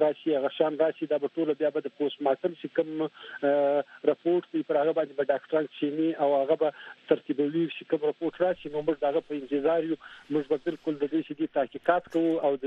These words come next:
دې به پلټنې ترسره کېږي. د ده په خبره که چیرې په دې کې څه یو حکومتي کس وي، که پولیس وي، که هر څوک وي، په دې کې ککړ وي، اه، د ده له خولې چې موږ به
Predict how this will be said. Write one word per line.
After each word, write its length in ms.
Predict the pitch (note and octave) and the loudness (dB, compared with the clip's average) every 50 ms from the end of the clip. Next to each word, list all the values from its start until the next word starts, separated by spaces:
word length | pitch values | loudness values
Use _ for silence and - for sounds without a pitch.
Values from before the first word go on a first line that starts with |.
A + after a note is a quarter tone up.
| C3+ | -4
دې 80 | D3 D#3+ D3+ | -4 -2 -2
به 60 | C#3+ - | -2 -4
پلټنې 400 | - C3+ C3 B2+ - E3 F3+ - - | -4 -6 -6 -6 -6 -8 -8 -6 -2
ترسره 300 | - E3+ - - E3+ D#3 - - | -2 -2 0 0 -2 -2 -2 -4
کېږي. 240 | F3 E3+ D3+ F3 E3+ - - - - - - - | -6 -6 -4 -6 -6 -8 -10 -20 -20 -12 -4 -2
د 20 | C#3+ D3 | 0 2
ده 60 | - | 0
په 140 | F3+ - F3 - | 0 0 -4 -2
خبره 320 | - E3 E3+ F#3+ F#3 F3 - - - - - - | 0 2 2 2 0 0 -2 -6 -14 -20 -12 -4
که 80 | - D3 | -4 -2
چیرې 320 | - - G3 F#3+ F3 F3 - | -2 0 0 0 0 0 -2
په 60 | - D#3 - | -4 -6 -4
دې 100 | - F#4+ F#3 - | -4 -6 -6 -4
کې 120 | - - E3+ D#3+ _ _ - | -2 -4 -4 -4 _ _ -4
څه 100 | - F#3+ F#3+ F#3+ F#3 E3+ E3 D#3+ E3 E3 | 0 2 2 4 2 2 0 -2 -2 -2
یو 120 | D3+ D3+ C3+ D3 | 0 0 2 0
حکومتي 540 | C#3+ - - C#3+ C#3+ D3 - - F#3+ F#3+ F#3 - - - | 0 -2 -4 -2 -2 -2 -2 -2 -6 -6 -6 -4 0 0
کس 240 | F#3 F#3 - - - | 0 0 0 -4 -6
وي، 120 | E3+ D#3+ - - | -6 -6 -4 -4
که 60 | D3+ - - | -6 -6 -6
پولیس 340 | - C#3+ E3+ G#3 F3 - - | -8 -4 -4 -4 -4 -2 -4
وي، 80 | D#3+ - - | -4 -2 0
که 60 | D#3 C#3+ | 0 2
هر 120 | - G#3+ - - - | 2 0 0 0 -2
څوک 160 | - F3+ D#3 _ - | -2 -2 -2 _ -8
وي، 80 | - C#3 - - - - - - | -12 -10 -10 -12 -20 -16 -8 -2
په 60 | - D3 - | -2 -2 -2
دې 100 | E3+ F3 D#3 - | -2 -6 -6 -4
کې 160 | - E3 D#3+ D#3 D#3 D3 - - - - - | -2 0 0 0 0 -2 -4 -10 -20 -10 0
ککړ 320 | - D3+ - - F3+ F#3+ F#3+ F#3+ F3 | 0 0 2 2 0 0 0 0 -2
وي، 100 | F#3 E3+ | -4 -4
اه، 480 | _ - - - - D3+ D3+ D3+ D3+ D3 C3+ | _ -8 -20 -14 -6 -2 -2 0 -2 -2 -2
د 20 | C#3+ D3 | -2 0
ده 80 | D3 E3 D#3 | 0 0 -2
له 40 | D#3 | -2
خولې 220 | - - D#3 D#3 D3 | -4 -2 -4 -4 -4
چې 60 | - D#3 D3 | -4 -10 -8
موږ 100 | C#3+ C3+ B2+ C3+ | -6 -4 0 0
به 100 | D3 | 2